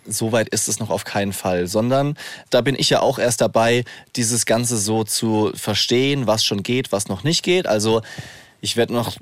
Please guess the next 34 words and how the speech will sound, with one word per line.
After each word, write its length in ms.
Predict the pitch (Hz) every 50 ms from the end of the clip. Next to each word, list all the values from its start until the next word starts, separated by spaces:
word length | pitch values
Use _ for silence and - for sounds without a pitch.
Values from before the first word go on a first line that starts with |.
| - - -
auf 180 | - - -
jeden 200 | - 127 135 131
Fall 260 | 117 - 131 123 117 110
über 160 | 117 117 110
Sport 360 | - - - 123 117 120 117 -
schwärmen 400 | - - 113 113 123 135 139 135
und 80 | 117
alles, 260 | - 87 117 123 117 -
was 120 | 117 -
ich 180 | - - - -
gemacht 280 | 120 117 139 147 -
habe 220 | 127 110 104 107 95
in 80 | 104
dieser 240 | 107 104 101 107 104
Folge, 420 | - - 113 107 123 135 143 120 -
aber 420 | 82 101 104 107 107 104 104 98 -
viele 240 | - 151 139 135 117
Sachen 380 | 107 117 117 113 123 113 110
werden 180 | 104 110 110 110
einfach 320 | 80 101 110 - 113 101
noch 140 | 104 104 101
nicht 160 | 104 98 98
angeboten 720 | 73 113 127 127 127 110 - 127 135 143 - - 143 135 113
in 260 | - - 104 110 107
dem 140 | 107 107 95
Alter, 320 | - 95 104 110 113 101 98
wie 120 | 107 -
er 160 | 117 277 311
ist, 160 | 302 285 -
also 160 | - - - -
vier 220 | - - 120 107
Jahre. 360 | 107 110 117 135 135 147 147
Du 100 | 131 123
kannst 340 | - - 113 110 110 -